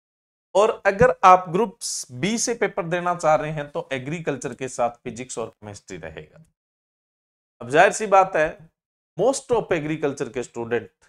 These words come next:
ग्रुप ए में जाते हैं। ग्रुप बी में तो वही बच्चा जाता है जिसने बारहवीं नॉन मेडिकल से की है और फिर वो, आ, generally क्या है, बीएससी में आया है, वो भी चांसेस कम है क्योंकि बीएससी के दौरान क्या है,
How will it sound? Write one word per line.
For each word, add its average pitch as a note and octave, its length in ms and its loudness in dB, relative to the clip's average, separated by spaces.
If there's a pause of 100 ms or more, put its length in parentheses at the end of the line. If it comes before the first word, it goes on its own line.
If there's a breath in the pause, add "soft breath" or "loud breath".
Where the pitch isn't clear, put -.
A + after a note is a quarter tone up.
(280 soft breath)
ग्रुप C#3+ 280 -4
ए B2 100 -6
में G#2 180 -12
जाते E2 300 -14
हैं। D#2+ 120 -20 (760)
ग्रुप G#3 260 0
बी E3+ 240 -4
में G#3+ 180 -4
तो G#3 100 0
वही G#3 180 0
बच्चा E3+ 280 -2
जाता C#3+ 360 2
है C3+ 220 -2
जिसने B2+ 380 -10
बारहवीं A#2+ 560 0
नॉन A#2 180 -8
मेडिकल A#2 440 -8
से A#2+ 160 -12
की G#2+ 240 -14
है G2+ 360 -8
और G#2+ 180 -4
फिर G3+ 220 -4
वो, D#3 440 -2 (460)
आ, G2 500 -2
generally B2 500 -4
क्या A2+ 160 -2
है, A2 200 -6
बीएससी A2+ 420 -10
में E2 100 -12
आया D#2+ 200 -12
है, D#2 180 -20 (680)
वो F3 80 2
भी G3+ 120 -2
चांसेस F3+ 460 -2
कम G#2+ 220 -6
है F2+ 80 -10
क्योंकि B2 260 -12
बीएससी E3+ 480 -4
के E3 100 -4
दौरान C#3+ 400 -2
क्या C3 140 0
है, F2+ 320 -12